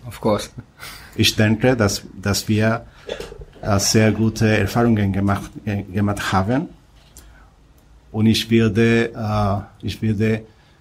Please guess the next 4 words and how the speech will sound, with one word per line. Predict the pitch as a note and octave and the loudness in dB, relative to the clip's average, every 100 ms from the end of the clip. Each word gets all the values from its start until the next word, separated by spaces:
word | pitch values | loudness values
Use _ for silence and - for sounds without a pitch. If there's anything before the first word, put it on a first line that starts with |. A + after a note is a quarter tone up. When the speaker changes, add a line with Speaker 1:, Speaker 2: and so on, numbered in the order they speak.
| _ _ _ - | _ _ _ -4
Speaker 2:
uns | G#2+ A#2 C3+ - - - - _ _ _ - | 2 4 4 2 -6 -12 -20 _ _ _ -2
bei | G2+ G2+ | 0 0
Ihnen, | A2 A2 A2+ A#2 A#2+ - | 0 2 2 2 0 -2
äh, | G2+ G2+ G2 F#2+ G2+ | 0 2 0 0 -2